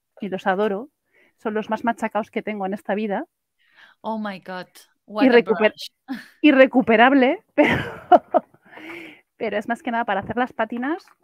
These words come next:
Speaker 1: Tengo luego los, los guays, pero estos, estos son
Speaker 2: She's
Speaker 1: los
Speaker 2: going to, to do a patina effect with a white paint and with a,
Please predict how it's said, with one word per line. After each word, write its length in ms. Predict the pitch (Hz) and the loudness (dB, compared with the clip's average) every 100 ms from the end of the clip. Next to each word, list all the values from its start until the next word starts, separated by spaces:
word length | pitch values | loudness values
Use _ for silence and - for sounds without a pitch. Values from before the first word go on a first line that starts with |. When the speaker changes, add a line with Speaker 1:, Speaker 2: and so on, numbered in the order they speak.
| _ _ _ _ _ _ _ _ _ _ _ _ _ | _ _ _ _ _ _ _ _ _ _ _ _ _
Speaker 1:
Tengo 200 | - 202 | -16 -8
luego 220 | 208 190 175 | -6 -6 -8
los, 200 | 170 - | -10 -12
los 200 | 175 160 | -14 -12
guays, 220 | 170 220 | -12 -12
pero 160 | - 175 | -14 -18
estos, 260 | 170 - _ | -20 -20 _
estos 240 | - - - | -20 -20 -20
son 160 | 175 | -18
Speaker 2:
She's 200 | 262 254 | -12 -10
Speaker 1:
los 60 | 233 | -8
Speaker 2:
going 220 | 269 277 | -8 -8
to, 420 | 247 240 226 214 | -8 -6 -4 -4
to 140 | 208 240 | -8 -12
do 200 | 196 240 | -8 -2
a 480 | 214 202 196 185 180 _ | -2 -2 -4 -6 -8 _
patina 560 | - 220 220 220 220 - | -2 -2 -2 -8 -8 -6
effect 580 | 220 226 - 240 247 302 | -6 -6 -6 -6 -6 -6
with 220 | 214 214 208 | -10 -8 -8
a 60 | |
white 600 | 208 214 214 214 214 - - | -2 -2 -2 -4 -10 -16 -12
paint 360 | - 240 262 - - | -6 -6 -6 -10 -10
and 180 | 214 214 | -8 -8
with 200 | 214 220 | -10 -4
a, 640 | 220 196 190 190 185 185 | -4 -2 -4 -4 -6 -6